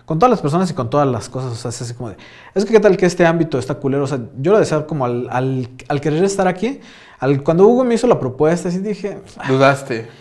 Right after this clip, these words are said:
Speaker 1: Sí, sí, sí, fíjate que sí tenía mucho, dije, dije, "No, a lo mejor ya me daría como ganas un poco de, de regresar a la odontología, de tener algo que por menos, hacer menos, tenga un poco más de dinero", o cosas así.
Speaker 2: ¿Y te gusta más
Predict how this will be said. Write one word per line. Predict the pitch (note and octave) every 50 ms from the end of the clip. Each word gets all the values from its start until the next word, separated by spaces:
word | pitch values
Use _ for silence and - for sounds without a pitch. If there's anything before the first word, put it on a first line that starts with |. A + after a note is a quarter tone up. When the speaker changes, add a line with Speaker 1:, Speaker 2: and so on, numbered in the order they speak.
| - _ _
Speaker 1:
Sí, | - - G3 G3
sí, | G3 G3
sí, | A3 G#3+ F#3
fíjate | G#3 A3+ A3 G3+ D3
que | C#3
sí | C#3+ D3+
tenía | - D#3 D#3
mucho, | D3 D3+ D3 C#3+ C#3+ - - C3+ C#3
dije, | D3+ D3+ - - - - - - - - - _ _
dije, | - E3+ - G#3
"No, | A3+
a | B3
lo | B3 A3+
mejor | F#3 F3+ G3+ G3+ G3+ D#3+ D3
ya | D#3 D#3+ E3+
me | F3+ F#3+
daría | F3+ C#3 C3+ C#3
como | C3+ F3 D3 B2+
ganas | B2+ C#3 D3 D3
un | D#3 C#3+
poco | - C#3+ C#3+ D#3 C#3+
de, | C3 A#2+ A#2+
de | A2 B2
regresar | A#2 A#2+ A#2+ A#2 D3+ D#3+
a |
la | E3+ D#3
odontología, | C3 A#2+ A2 - A#2+ B2+ - - G#3+ A#3
de | G#3 E3+
tener | D3+ D3+ D#3+ E3+
algo | E3+ E3 D#3+ E3+ E3 D3+ - - - - - - _ _ _
que | - D3 C#3
por | - - D3+ D3
menos, | D3 D3+ D#3 D#3+ F3 F#3+ F#3 F3+ -
hacer | - C3+ C#3 - G3
menos, | G#3 G3+ F#3 F3 F#3+ A3+ A3+ - - -
tenga | - C#3 C#3
un | C#3 C3+
poco | C#3 C3 -
más | C#3 B2+ B2+ B2
de | B2+ C3
dinero", | C3+ D3 F3+ G3+ G3+ F3+ D3 C3
o | C3
cosas | - G#3 G#3+ F#3 C3 A2+
así. | B2 B2+ C3 - - - _ _ _ _ _ _ _
Speaker 2:
¿Y | C#3+
te | C3 C#3+
gusta | C3 C3+ C#3+ C#3 -
más | C#3 C#3 D3 D3 D3+ D3+ D3+ - - -